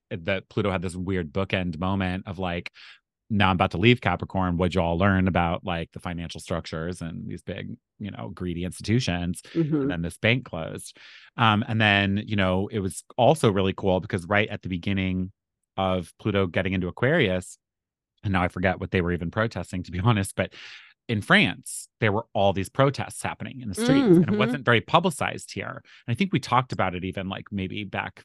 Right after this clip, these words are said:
Speaker 1: then
Speaker 2: I
Speaker 1: <laughs> or
Speaker 2: think
Speaker 1: something.
Speaker 2: we, I think we did, 'cause I know about it too, and I'm such a, not a news person. Wasn't
Speaker 1: Yeah.
Speaker 2: it, wasn't it over, like, pensions and,
Speaker 1: I can't
Speaker 2: um,
Speaker 1: remember.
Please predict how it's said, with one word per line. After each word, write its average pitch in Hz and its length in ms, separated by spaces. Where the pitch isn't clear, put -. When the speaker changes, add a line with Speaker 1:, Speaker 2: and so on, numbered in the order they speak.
Speaker 1:
then 98 320
Speaker 2:
I 131 80
Speaker 1:
<laughs> - 0
or - 20
Speaker 2:
think 151 160
Speaker 1:
something. 101 340
Speaker 2:
we, 262 200
I 262 100
think 381 160
we 233 180
did, 214 320
'cause 185 140
I 202 100
know 226 160
about 175 220
it - 100
too, 208 260
and 165 120
I'm 170 300
such - 200
a, 160 60
not 160 160
a 151 40
news 165 220
person. 180 320
Wasn't 247 220
Speaker 1:
Yeah. 262 180
Speaker 2:
it, - 140
wasn't 285 260
it 285 120
over, 254 220
like, 233 220
pensions 202 760
and, 165 300
Speaker 1:
I 143 100
can't - 120
Speaker 2:
um, 185 240
Speaker 1:
remember. 165 500